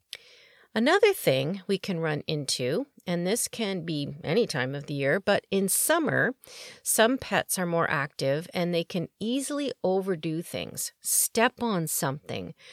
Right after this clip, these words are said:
or have a tumble or a simple accident that may not require a vet visit, but you can tell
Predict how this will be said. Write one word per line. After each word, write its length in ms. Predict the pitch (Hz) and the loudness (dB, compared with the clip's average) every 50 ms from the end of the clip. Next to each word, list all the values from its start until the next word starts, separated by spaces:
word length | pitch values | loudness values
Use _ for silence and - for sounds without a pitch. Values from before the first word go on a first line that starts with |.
| - - - | -20 -18 -2
or 200 | - - 233 247 | 4 4 4 6
have 180 | 247 311 320 339 | 6 4 2 2
a 60 | 320 | 2
tumble 760 | - - - - 262 311 330 320 262 165 135 113 - - - _ | 0 -4 0 2 2 2 4 6 6 6 6 4 0 -2 -4 _
or 260 | 190 185 180 175 - - | 2 4 4 4 2 0
a 40 | - | 0
simple 540 | - - - 233 240 233 - 269 247 - - _ _ | 0 2 2 2 0 2 2 2 2 2 -2 _ _
accident 760 | 170 170 175 180 - - - 175 165 160 151 - - - - - - - - - - - | 2 2 2 2 0 -2 -2 -2 -4 -4 -6 -6 -8 -14 -18 -20 -20 -20 -20 -20 -20 0
that 160 | - 233 - - | 0 0 2 4
may 200 | 226 262 294 311 | 2 2 2 2
not 200 | 330 320 - - | 0 0 0 -2
require 480 | - - - - - 185 170 165 156 - | -4 -6 -6 -2 2 4 4 4 4 2
a 80 | - 165 | -2 -6
vet 340 | 165 - 240 202 202 - - 180 | -2 2 4 4 4 4 2 0
visit, 440 | 202 196 190 - 208 196 - - _ _ - - - - _ _ | -2 -2 0 0 0 0 0 -2 _ _ -20 -20 -20 -20 _ _
but 220 | 220 208 - - - | 6 6 6 4 2
you 160 | - 220 226 | -4 -6 -4
can 240 | - - 254 262 247 | -4 -2 -2 -2 0
tell 600 | - - - 277 294 294 285 285 285 285 294 | 0 -2 -2 0 0 2 4 4 4 2 2